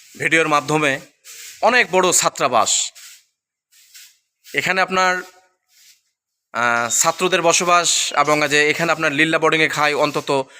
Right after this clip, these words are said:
প্রত্যেক দিন, আহ, দু হাজার ছাত্র, দু হাজার ছাত্র এই আপনার পোরশা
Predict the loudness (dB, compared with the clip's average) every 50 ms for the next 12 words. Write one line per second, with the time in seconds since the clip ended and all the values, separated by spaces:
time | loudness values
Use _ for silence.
0 | -20 -16 _ -6 -6 -4 0 0 -2 0 0 0 0 0 0 -4 -10 -16 -20 -20
1 | -14 -10 -8 -8 -4 0 2 2 2 2 2 0 0 0 0 -2 -4 -6 -10 -12
2 | -12 -12 -14 -20 -20 -20 -20 -20 -20 -20 -20 -20 -20 -20 -20 -20 -20 -20 -20 _
3 | _ _ _ _ -2 0 2 2 2 2 2 2 0 0 0 2 2 2 2 2
4 | 0 0 0 -2 -2 -2 -6 -14 _ _ _ _ _ _ _ _ _ -6 -2 0
5 | 0 0 2 0 0 -2